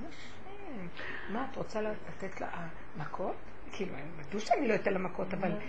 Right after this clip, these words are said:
מה זה האנרגיה הזאת לכעוס ככה? אמרתי להם, "סליחה." ואז לרגע אחד נעצרתי, וכמעט הלך עליהם מרוב יצורים, שאם אני אשפוט את עצמי עכשיו,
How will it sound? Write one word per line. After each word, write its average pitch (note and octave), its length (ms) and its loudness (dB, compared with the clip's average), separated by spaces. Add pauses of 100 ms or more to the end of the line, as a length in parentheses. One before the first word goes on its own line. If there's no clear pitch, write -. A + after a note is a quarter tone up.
(220)
מה F#3 120 4
זה - 100 4
האנרגיה D#4+ 500 6
הזאת F3 300 2
לכעוס F#3 420 0
ככה? - 340 -2 (1160)
אמרתי F#3+ 260 -2
להם, F3+ 180 2
"סליחה." F#3+ 640 0 (760)
ואז E3 160 2
לרגע B3 360 2
אחד B3 260 0
נעצרתי, A3 760 0
וכמעט G#3+ 680 0
הלך G3+ 260 4
עליהם G3 180 4
מרוב F#3+ 260 2
יצורים, G3+ 380 2 (220)
שאם G#3+ 220 4
אני A3 140 4
אשפוט - 340 2
את C6 120 0
עצמי B5+ 240 2
עכשיו, - 200 6